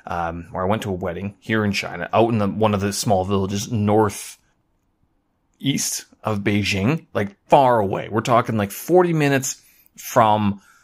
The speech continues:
the last stop on line fifteen. Is it Fenbo?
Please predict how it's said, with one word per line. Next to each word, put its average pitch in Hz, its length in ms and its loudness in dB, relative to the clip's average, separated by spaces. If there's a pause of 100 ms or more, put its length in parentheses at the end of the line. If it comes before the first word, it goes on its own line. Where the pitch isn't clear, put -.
(160)
the 101 80 0
last 110 600 0
stop 92 520 0
on 95 220 -4
line 98 260 0
fifteen. 92 460 -10
Is 95 320 -12
it - 60 -14
Fenbo? 113 720 -2